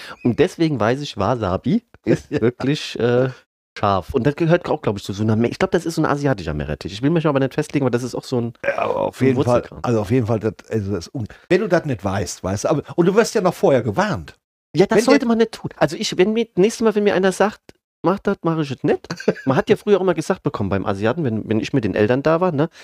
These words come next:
Speaker 1: „Du pass auf, die Blatt ist heiß.“ Psch, hä? Ah!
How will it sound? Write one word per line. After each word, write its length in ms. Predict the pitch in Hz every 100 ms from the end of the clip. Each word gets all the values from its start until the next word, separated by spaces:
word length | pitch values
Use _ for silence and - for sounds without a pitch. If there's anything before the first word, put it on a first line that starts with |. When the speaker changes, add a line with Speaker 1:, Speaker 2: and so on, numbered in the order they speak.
| _ _ 117
Speaker 1:
„Du 80 |
pass 240 | 110 120 -
auf, 160 | 165
die 80 | 160
Blatt 260 | 135 120 151
ist 140 | -
heiß.“ 260 | 117 92 - _ _ _ -
Psch, 380 | - - - -
hä? 60 | 226 392 - -
Ah! 460 | 349 359 359 320